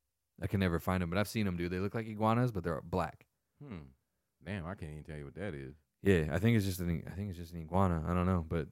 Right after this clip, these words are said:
Speaker 2: Wow.
Speaker 1: yeah, they're big and they're fast as hell.
Speaker 2: Hmm.
Speaker 1: Yeah,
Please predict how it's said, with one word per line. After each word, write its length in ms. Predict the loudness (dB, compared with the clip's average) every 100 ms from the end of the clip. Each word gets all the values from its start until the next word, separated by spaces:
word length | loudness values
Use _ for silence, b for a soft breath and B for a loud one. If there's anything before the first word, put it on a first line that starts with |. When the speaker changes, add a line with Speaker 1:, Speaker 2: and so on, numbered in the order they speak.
| -10
Speaker 2:
Wow. 320 | -10 -10 -14 _ _ _ _ _ 2
Speaker 1:
yeah, 180 | 8 10
they're 140 | 8
big 240 | 8 6 6
and 60 | 2
they're 60 |
fast 320 | 2 2 0
as 100 | -2
hell. 300 | 0 0 0 -8 _ _ _ -10
Speaker 2:
Hmm. 260 | -8 -8 -12 _ -16
Speaker 1:
Yeah, 160 | -14